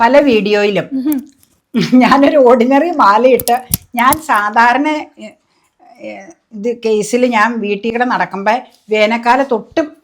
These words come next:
Speaker 1: കഴുത്തേൽ ഒന്നും ഇടാറില്ല.
Speaker 2: ആ.
Speaker 1: പിന്നെ മഴക്കാലത്തും അപൂർവമായിട്ടൊക്കെ ഇടാറുള്ളൂ. പിന്നെ ഈ ചൂടൊക്കെ ഒന്ന് ശമിച്ചു കഴിഞ്ഞപ്പോ ചിലപ്പോ എന്തെങ്കിലും കഴുത്തേലൊന്നും വേണ്ട, ആരെങ്കിലും ഓടി വരുമ്പോ കഴുത്ത് ഇങ്ങനെ പറിച്ചു നടക്കണ ഒരു മെനകേടല്ലേ അത്. കാരണം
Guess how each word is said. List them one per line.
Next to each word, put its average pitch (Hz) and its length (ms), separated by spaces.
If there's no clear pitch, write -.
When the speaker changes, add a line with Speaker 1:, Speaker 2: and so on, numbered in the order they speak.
Speaker 1:
കഴുത്തേൽ 214 340
ഒന്നും 214 280
ഇടാറില്ല. 170 400
Speaker 2:
ആ. 214 420
Speaker 1:
പിന്നെ 262 460
മഴക്കാലത്തും 247 800
അപൂർവമായിട്ടൊക്കെ 208 720
ഇടാറുള്ളൂ. 175 460
പിന്നെ 190 240
ഈ 226 200
ചൂടൊക്കെ 262 460
ഒന്ന് 254 140
ശമിച്ചു 220 360
കഴിഞ്ഞപ്പോ 220 320
ചിലപ്പോ 214 260
എന്തെങ്കിലും 254 480
കഴുത്തേലൊന്നും 214 520
വേണ്ട, 190 160
ആരെങ്കിലും 202 420
ഓടി 202 240
വരുമ്പോ 202 340
കഴുത്ത് 180 200
ഇങ്ങനെ 202 240
പറിച്ചു 170 240
നടക്കണ 185 300
ഒരു 180 120
മെനകേടല്ലേ 170 580
അത്. 151 120
കാരണം 392 440